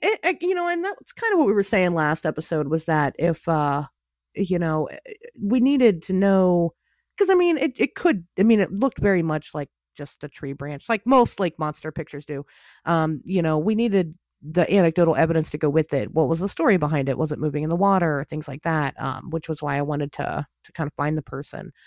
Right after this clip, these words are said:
Um, but no, he, he was, I mean, he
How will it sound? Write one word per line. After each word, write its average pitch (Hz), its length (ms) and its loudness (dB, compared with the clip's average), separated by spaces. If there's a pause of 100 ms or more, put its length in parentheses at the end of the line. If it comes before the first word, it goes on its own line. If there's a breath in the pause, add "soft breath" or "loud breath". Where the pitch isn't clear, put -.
(280 soft breath)
Um, 147 400 -6
but 147 400 -6
no, 330 180 0
he, 247 240 0
he 277 160 -2
was, 226 320 -4
I 175 100 0
mean, 175 200 0
he 381 160 2